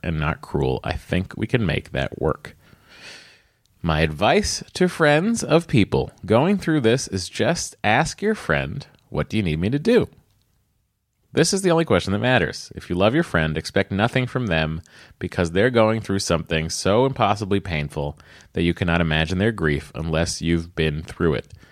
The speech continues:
So be kind, understand they might not do things you've never known them to do before, and don't judge.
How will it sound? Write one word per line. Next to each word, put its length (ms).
So 160
be 160
kind, 420
understand 680
they 120
might 300
not 400
do 180
things 580
you've 280
never 320
known 360
them 260
to 120
do 140
before, 500
and 200
don't 280
judge. 520